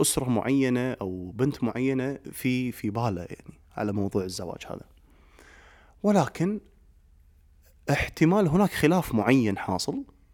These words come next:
من غير يعني التعمق في هذا الموضوع، مو هذه النقطة. فبالنسبة له، إذا أنا رجعت للشيء اللي أنا كنت أتقنه وايد وأنجز فيه، آم،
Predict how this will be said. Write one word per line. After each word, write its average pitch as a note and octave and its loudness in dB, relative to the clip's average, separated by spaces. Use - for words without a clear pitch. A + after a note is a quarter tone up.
من A2+ -2
غير G#2+ -2
يعني F2+ -10
التعمق - -2
في A2+ -4
هذا G#2 -6
الموضوع، G#2 -2
مو A#2 -4
هذه G#2+ -4
النقطة. G#2 -4
فبالنسبة D#3+ 0
له، A2+ 2
إذا A2 0
أنا C3+ 0
رجعت A#2 -2
للشيء G#2+ 0
اللي G#2 0
أنا A2+ 0
كنت G#2+ -2
أتقنه B2 -2
وايد G#2 2
وأنجز G#2+ -2
فيه، B2+ -2
آم، G#2 -2